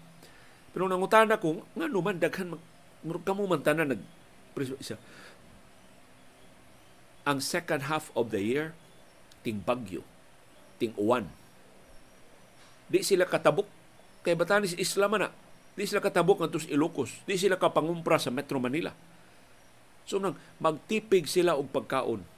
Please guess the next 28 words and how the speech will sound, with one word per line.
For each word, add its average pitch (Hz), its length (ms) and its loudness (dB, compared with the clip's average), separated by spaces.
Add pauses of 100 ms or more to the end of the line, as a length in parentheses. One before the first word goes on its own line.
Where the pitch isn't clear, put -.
(280)
sa 139 200 -4
first 202 320 2
six 185 180 -4
months 160 240 -4
of 123 140 0
the 123 80 4
year 110 180 0 (400)
para 160 320 4
sa 127 320 -2 (160)
rainy 120 500 -2 (1000)
second 107 400 -6
half 101 240 -10
of 104 160 0
the 76 220 -8
year. - 80 -16 (880)
Na 110 80 -8
ting 101 140 -6
bagyo 110 420 -2
na, 113 100 -4 (160)
ting 92 220 -6
unos. - 560 -6 (460)
Dagko 156 400 -2
kay 123 160 -2
bawd 101 320 -2 (1700)
sa 120 80 -8
Batanes. 104 640 -4 (420)
Mao 175 160 2
nang 165 160 2